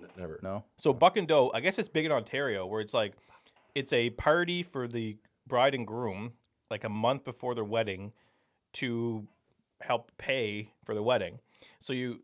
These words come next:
Speaker 3: the, basically the husband and the wife go out and buy a bunch of stuff, like, uh, like, buckets full of liquor. Um, Megan and I had one in Ontario. We had, like, a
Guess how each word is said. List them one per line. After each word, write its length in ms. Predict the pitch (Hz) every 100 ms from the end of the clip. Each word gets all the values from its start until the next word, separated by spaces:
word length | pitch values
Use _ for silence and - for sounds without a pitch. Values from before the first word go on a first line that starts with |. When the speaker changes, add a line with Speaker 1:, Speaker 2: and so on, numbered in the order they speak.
| -
Speaker 3:
the, 240 | 123 110
basically 440 | 101 123 147 151
the 120 | 127 107
husband 340 | 135 135 139
and 80 | 120
the 60 | 113
wife 340 | 110 113 -
go 160 | 110 107
out 140 | 117
and 100 | 107
buy 160 | 104 104
a 40 | 95
bunch 380 | 98 113 120
of 80 | 120
stuff, 500 | - - 95 - - -
like, 260 | 101 95 107
uh, 420 | 95 90 92 92 - _ _ _ _ _
like, 160 | 92 87 _
buckets 340 | 113 - 127
full 240 | - 123 110
of 60 |
liquor. 480 | 104 104 110 101 85 _ _ _ -
Um, 560 | 95 92 92 92 92 - 69 - _ _ -
Megan 280 | 127 151
and 80 | 139
I 40 | 123
had 140 | 127
one 100 | 120
in 40 | 110
Ontario. 640 | 101 123 123 104 98 117 - _
We 100 | 110
had, 100 | 113
like, 160 | 104
a 100 | 101